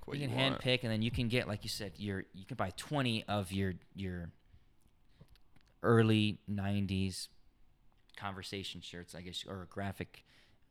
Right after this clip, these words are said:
Speaker 2: um, word shirts, or, like, I can go on eBay right now, type in University Vintage Champion,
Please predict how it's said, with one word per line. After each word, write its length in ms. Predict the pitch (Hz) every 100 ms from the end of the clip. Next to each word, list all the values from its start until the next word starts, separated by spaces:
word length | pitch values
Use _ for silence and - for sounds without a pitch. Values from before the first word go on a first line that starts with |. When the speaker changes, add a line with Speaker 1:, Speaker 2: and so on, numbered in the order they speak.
| -
Speaker 2:
um, 280 | 87 85 85
word 380 | 95 113 110 -
shirts, 500 | - 98 90 - -
or, 160 | 95 92
like, 240 | 90 - - -
I 100 | - 113
can 100 | 117
go 140 | 123
on 200 | 127 123 - - -
eBay 280 | 120 120 110
right 160 | 107
now, 280 | 104 101 95 - - _ _ _ _ -
type 200 | - 117
in 120 | 117
University 500 | 107 113 104 107 104 98
Vintage 240 | 101 95
Champion, 440 | - 98 107 98